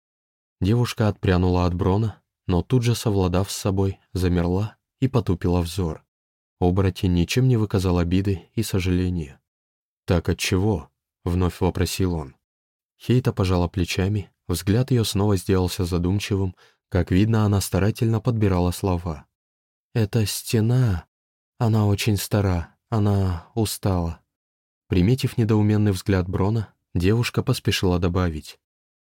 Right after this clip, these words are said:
"Камень в ней устал, он больше не желает быть стеной, чем бы то ни было, он просто больше не желает быть. Его время вышло".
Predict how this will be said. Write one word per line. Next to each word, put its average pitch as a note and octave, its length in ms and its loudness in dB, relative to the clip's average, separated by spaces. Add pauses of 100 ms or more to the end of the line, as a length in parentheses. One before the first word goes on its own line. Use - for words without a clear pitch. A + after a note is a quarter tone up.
(140)
"Камень A2+ 400 2
в F2 80 -2
ней F#2 160 4
устал, F2 520 -4 (220)
он G#2+ 200 2
больше A2 260 2
не A2 120 4
желает G#2+ 380 2
быть F#2+ 160 0
стеной, F#2+ 480 0
чем G2 240 -2
бы F#2+ 100 0
то F#2 140 0
ни F2+ 160 2
было, G2 320 -2 (240)
он F2+ 220 2
просто B2+ 340 0
больше G2 380 2
не G2 100 2
желает F2+ 400 0
быть. F#2 400 -4 (320)
Его F#2+ 320 0
время G2+ 320 2
вышло". F2+ 540 -4